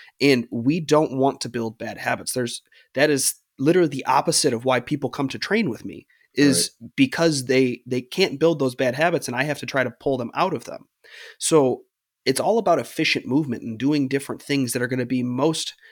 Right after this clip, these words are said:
Speaker 1: beneficial for that athlete. And that comes with pairing our training age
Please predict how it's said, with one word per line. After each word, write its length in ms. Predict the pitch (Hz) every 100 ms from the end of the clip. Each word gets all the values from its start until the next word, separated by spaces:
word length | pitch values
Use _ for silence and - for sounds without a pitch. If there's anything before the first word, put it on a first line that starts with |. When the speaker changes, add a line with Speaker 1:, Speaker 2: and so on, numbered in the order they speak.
| _
Speaker 1:
beneficial 640 | 117 139 131 - 143 - 117
for 320 | - 139 139
that 200 | 127 113
athlete. 560 | 127 160 - 117 110 - - - _
And 280 | 127 135 113 -
that 440 | 120 120 160 -
comes 420 | - 170 175 135
with 180 | 110 -
pairing 600 | - 143 151 147 147 143 _ _ -
our 160 | 131
training 460 | 127 - 131 151 170
age 400 | 180 214 -